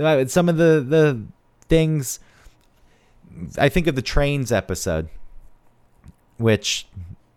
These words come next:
one, I didn't express really where I wanted to go with it. Greg likes trains. That in itself,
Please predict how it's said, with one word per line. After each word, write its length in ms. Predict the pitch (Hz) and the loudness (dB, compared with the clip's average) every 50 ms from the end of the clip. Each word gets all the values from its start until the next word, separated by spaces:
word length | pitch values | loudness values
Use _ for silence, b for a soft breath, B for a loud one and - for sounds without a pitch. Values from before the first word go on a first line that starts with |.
| _ _ _ _ _ _ _ _ _ _ _ _ _ - | _ _ _ _ _ _ _ _ _ _ _ _ _ -2
one, 240 | 135 160 170 165 151 | 2 4 4 4 4
I 60 | 139 | 4
didn't 180 | 127 123 113 | 4 4 2
express 520 | 104 90 - - - - 104 92 87 - - | 2 0 -2 -4 0 2 2 2 2 0 -2
really 220 | 98 92 90 87 | -2 0 0 0
where 160 | 82 82 82 | 0 0 0
I 80 | 80 78 | 0 0
wanted 300 | 76 76 80 80 76 67 | 0 -2 -4 -6 -8 -10
to 80 | - 71 | -10 -8
go 200 | 80 78 78 78 | -6 -4 -4 -4
with 240 | 73 71 - - | -6 -8 -10 -10
it. 140 | 82 - - - _ _ _ - 107 | -12 -14 -14 -16 _ _ _ -14 -4
Greg 260 | 95 104 104 101 90 | 0 2 2 2 2
likes 300 | 92 90 90 85 - - | 0 -2 -2 -2 -6 -12
trains. 680 | - - - 87 85 78 73 73 73 76 - - - - _ - - - _ _ _ _ _ _ - - _ _ _ _ _ _ _ _ _ _ _ _ _ _ _ _ _ _ _ _ _ _ _ - _ _ _ _ _ _ _ _ _ - | -10 -6 -2 -2 -2 -2 -4 -6 -8 -10 -12 -16 -20 -20 _ -20 -20 -20 _ _ _ _ _ _ -20 -20 _ _ _ _ _ _ _ _ _ _ _ _ _ _ _ _ _ _ _ _ _ _ _ -20 _ _ _ _ _ _ _ _ _ -14
That 540 | 104 110 113 127 151 165 160 - - _ _ _ _ - | -6 0 2 2 4 4 2 -2 -4 _ _ _ _ -6
in 180 | - 135 131 | -4 -2 0
itself, 760 | 123 107 - - - 151 143 143 135 - - - - - - | 0 0 0 2 4 4 6 6 4 2 -2 -10 -18 -20 -20